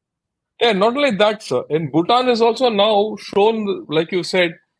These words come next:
they are also not very keen to, uh, you know, go ahead with China unless they're clear that India allows them. And the kind of trade in terms of electricity, because our hydel projects there actually contribute to forty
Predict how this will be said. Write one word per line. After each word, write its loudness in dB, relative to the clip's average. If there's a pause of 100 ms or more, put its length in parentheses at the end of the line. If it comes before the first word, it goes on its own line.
(120)
they 2
are 4
also 0
not 0
very -2
keen -2
to, -2
uh, -4
you -6
know, -4
go 0
ahead 0
with -2
China -2 (120)
unless 2
they're 0
clear 0 (440)
that 0 (100)
India 2
allows 2
them. -10 (720)
And 0
the 0
kind 2
of 0 (120)
trade 2 (100)
in -8
terms 0
of -2
electricity, -4 (120)
because -4 (220)
our 2
hydel 0
projects -4
there 0 (440)
actually -2
contribute 0
to -4
forty -2